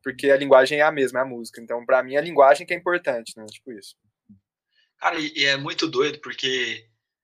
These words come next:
Speaker 2: ah, a primeira vez que eu colei em estúdio profissionalmente, assim,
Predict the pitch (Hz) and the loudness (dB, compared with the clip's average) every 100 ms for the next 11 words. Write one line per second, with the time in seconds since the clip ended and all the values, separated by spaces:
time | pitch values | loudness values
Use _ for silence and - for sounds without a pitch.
0 | _ 127 123 120 113 117 - 131 123 143 | _ -6 -4 -4 -6 -8 -6 -4 -2 -2
1 | 175 214 190 - 170 - 147 135 147 143 | 0 0 0 0 -2 -2 -2 0 -4 -6
2 | - 135 127 117 - _ _ _ 135 135 | -6 -10 -10 -14 -18 _ _ _ -6 -4
3 | - 127 117 117 120 120 113 131 147 156 | -2 0 0 -2 -8 -8 -8 -8 -8 -12